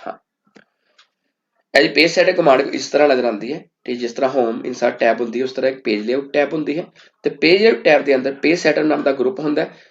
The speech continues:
ਜਿਸ 'ਚ ਸਾਰੇ ਆਪਸ਼ਨ ਹੁੰਦੇ ਨੇ। ਜਦੋਂ ਅਸੀਂ ਮਾਰਜਨ 'ਤੇ ਕਲਿੱਕ ਕਰਾਂਗੇ ਤੇ ਮਾਰਜਨ ਟੌਪ, ਬਾਟਮ, ਲੈਫਟ, ਰਾਈਟ ਸੈੱਟ ਕਰ ਸਕਦੇ ਹਾਂ। ਓਰੀਐਂਟੇਸ਼ਨ ਨਾਲ ਪੇਜ ਨੂੰ ਪੋਰਟਰੇਟ ਜਾਂ ਲੈਂਡਸਕੇਪ ਸੈੱਟ ਕਰ ਸਕਦੇ ਹਾਂ। ਪੋਰਟਰੇਟ ਦਾ ਮਤਲਬ ਹੁੰਦਾ ਹੈ ਕਿ ਪੇਜ ਨੂੰ ਵਰਟੀਕਲੀ ਸੈੱਟ ਕਰਨਾ ਤੇ ਲੈਂਡਸਕੇਪ ਦਾ ਮਤਲਬ ਹੁੰਦਾ ਹੌਰੀਜ਼ੌਂਟਲੀ।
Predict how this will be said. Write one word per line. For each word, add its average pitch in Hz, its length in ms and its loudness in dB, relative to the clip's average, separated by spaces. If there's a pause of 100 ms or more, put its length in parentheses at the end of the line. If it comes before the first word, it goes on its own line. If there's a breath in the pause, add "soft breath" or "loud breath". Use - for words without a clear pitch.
(160)
ਜਿਸ 160 200 0
'ਚ 175 40 2
ਸਾਰੇ 151 260 4
ਆਪਸ਼ਨ 143 300 0
ਹੁੰਦੇ 110 200 -6
ਨੇ। 101 140 -14 (720 soft breath)
ਜਦੋਂ 135 100 2
ਅਸੀਂ 156 120 2
ਮਾਰਜਨ 139 340 4
'ਤੇ - 80 -2
ਕਲਿੱਕ 151 220 -2
ਕਰਾਂਗੇ 143 400 2 (240)
ਤੇ 135 80 -8
ਮਾਰਜਨ 131 440 0
ਟੌਪ, 127 280 2
ਬਾਟਮ, 123 260 -2
ਲੈਫਟ, 113 200 -2
ਰਾਈਟ 147 120 0
ਸੈੱਟ 147 180 -2
ਕਰ 139 160 0
ਸਕਦੇ 135 340 -4
ਹਾਂ। 139 100 -4 (480 loud breath)
ਓਰੀਐਂਟੇਸ਼ਨ 160 520 2
ਨਾਲ 156 160 0
ਪੇਜ 131 200 2
ਨੂੰ 143 180 -4
ਪੋਰਟਰੇਟ 127 380 -4
ਜਾਂ 143 80 0
ਲੈਂਡਸਕੇਪ 120 400 -4
ਸੈੱਟ - 220 -8
ਕਰ 110 140 -8
ਸਕਦੇ - 320 -18
ਹਾਂ। 107 80 -18 (100)
ਪੋਰਟਰੇਟ 151 340 2
ਦਾ 170 80 2
ਮਤਲਬ 151 260 -2
ਹੁੰਦਾ 147 220 -4
ਹੈ 151 80 -10 (280 loud breath)
ਕਿ 156 80 -6
ਪੇਜ 135 320 2
ਨੂੰ 139 120 -4 (1040)
ਵਰਟੀਕਲੀ 160 400 4
ਸੈੱਟ 170 200 2
ਕਰਨਾ 160 320 -2
ਤੇ 175 120 -8
ਲੈਂਡਸਕੇਪ 135 420 -4
ਦਾ 139 100 -4
ਮਤਲਬ 123 240 -6
ਹੁੰਦਾ - 160 -10 (160)
ਹੌਰੀਜ਼ੌਂਟਲੀ। 113 520 -6